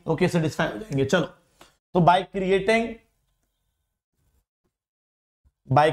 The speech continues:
creating cordial relations, cordial relations का मतलब क्या है बालको? बेटर रिलेशंस, क्लियर रिलेशंस, ठीक है जी, and, uh, informal organization, groups,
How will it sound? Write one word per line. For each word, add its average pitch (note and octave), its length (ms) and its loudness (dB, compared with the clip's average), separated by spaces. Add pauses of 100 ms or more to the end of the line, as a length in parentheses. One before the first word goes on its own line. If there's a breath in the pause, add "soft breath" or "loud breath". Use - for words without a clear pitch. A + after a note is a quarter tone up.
(120)
creating D#3+ 640 0
cordial E3 560 2
relations, E3 560 -2 (1200)
cordial F#3+ 640 2
relations G#3 340 0
का G#3+ 60 0
मतलब G#3+ 240 2
क्या G#3+ 100 2
है G#3+ 60 4
बालको? G3+ 260 0
बेटर F3 280 0
रिलेशंस, G3 440 -2
क्लियर G3 280 0
रिलेशंस, F#3+ 520 -6 (1040)
ठीक F#3 160 -4
है G3+ 80 4
जी, F#3+ 120 2 (640)
and, D#3 500 4
uh, C#3+ 280 4 (200)
informal G3+ 760 4
organization, F#3+ 880 0 (3500)
groups, G#3+ 500 2